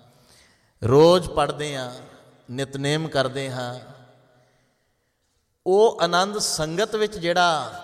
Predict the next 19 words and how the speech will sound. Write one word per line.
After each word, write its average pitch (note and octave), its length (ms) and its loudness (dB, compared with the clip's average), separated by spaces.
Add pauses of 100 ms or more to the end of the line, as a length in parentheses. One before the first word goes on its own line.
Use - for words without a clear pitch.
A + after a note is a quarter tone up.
(120)
ਕੁਝ G#3 260 2
ਸਮੇਂ F#3+ 520 2
ਵਿੱਚ A#3 240 2
ਹੀ A#3+ 100 -6
ਆ F3 160 2
ਜਾਂਦਾ E3+ 400 -4
ਹੈ, G3+ 340 -6 (600)
ਉਹ F3 140 -8
ਲੰਮੇ E3+ 520 -6
ਸਮੇਂ D#3 440 -8
ਬੈਠ C3 440 -6
ਕੇ D3 160 -8 (120)
ਭਗਤੀ G#2+ 320 -10
ਕਰਕੇ B2+ 440 -12
ਵੀ B2+ 140 -14
ਉਹ C#3 320 -16
ਆਨੰਦ A2+ 320 -12
ਨਹੀਂ G2 180 -12
ਮਿਲਦਾ। F2+ 440 -20